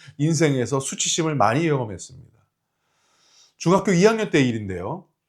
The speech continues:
나이키를 그렇게 갖고 싶었어요. 여러분도 그러시나요? 집안이 가난했기 때문에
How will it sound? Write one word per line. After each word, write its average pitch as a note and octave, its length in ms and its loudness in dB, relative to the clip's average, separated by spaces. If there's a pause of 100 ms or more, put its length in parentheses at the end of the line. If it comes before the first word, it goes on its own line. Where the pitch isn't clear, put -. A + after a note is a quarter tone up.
(380)
나이키를 A#3 680 2
그렇게 G3+ 280 0
갖고 A#2+ 260 -8
싶었어요. - 540 -12 (360)
여러분도 C3+ 540 2
그러시나요? A2 560 -8 (800)
집안이 E3 400 4
가난했기 D#3 500 0
때문에 C#3+ 720 0